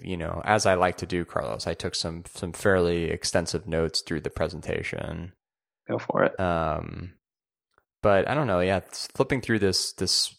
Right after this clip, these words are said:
Speaker 1: small stuff. I, I guess the other thing maybe with I O S thirteen that seems somewhat relevant, I mean, m-, more so for you or entirely for you and less for me, is, is the redesigned CarPlay interface.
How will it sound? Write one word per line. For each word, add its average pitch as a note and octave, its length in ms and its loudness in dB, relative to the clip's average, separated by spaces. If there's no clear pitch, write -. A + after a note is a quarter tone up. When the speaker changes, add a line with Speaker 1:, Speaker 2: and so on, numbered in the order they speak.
Speaker 1:
small A2 320 2
stuff. F2 340 0
I, C3 100 6
I C3 100 6
guess C#3+ 160 6
the A#2+ 120 6
other A#2+ 160 6
thing B2 420 2
maybe A2+ 300 4
with G#2 160 4
I G#2+ 200 6
O A2 60 6
S G#2 120 2
thirteen A#2 400 0
that A2 100 0
seems A2+ 380 -2
somewhat A#2 500 2
relevant, A2+ 440 4
I F#2 60 -2
mean, E2+ 260 -4
m-, F#2 140 -12
more G2 260 2
so F2+ 220 0
for F2+ 160 -4
you F2 280 0
or F#2 140 0
entirely E2+ 480 2
for - 160 -6
you F2+ 240 0
and F#2+ 80 -2
less F2 140 -2
for - 160 -4
me, F2 200 -2
is, C3+ 220 -2
is F#2+ 220 0
the F#2 100 4
redesigned F2 560 0
CarPlay B2+ 500 4
interface. D#3+ 580 0